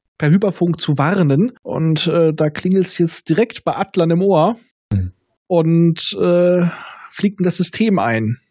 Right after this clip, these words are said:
Speaker 1: Wo ich mich dann gefragt habe, wieso darf er einfach ungestraft einfliegen?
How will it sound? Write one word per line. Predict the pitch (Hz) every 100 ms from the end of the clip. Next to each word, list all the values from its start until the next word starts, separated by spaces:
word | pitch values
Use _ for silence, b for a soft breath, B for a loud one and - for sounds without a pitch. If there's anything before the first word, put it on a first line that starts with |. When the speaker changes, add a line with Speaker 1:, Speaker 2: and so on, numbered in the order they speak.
| _ _ -
Speaker 1:
Wo | 160 185
ich | 208 -
mich | 185 -
dann | 180 165
gefragt | 156 - 143 151 160
habe, | 147
wieso | 143 135 156
darf | 147 156 156 160
er | 170
einfach | 143 147 156 -
ungestraft | 160 143 151 120 - 196
einfliegen? | 208 - 113 110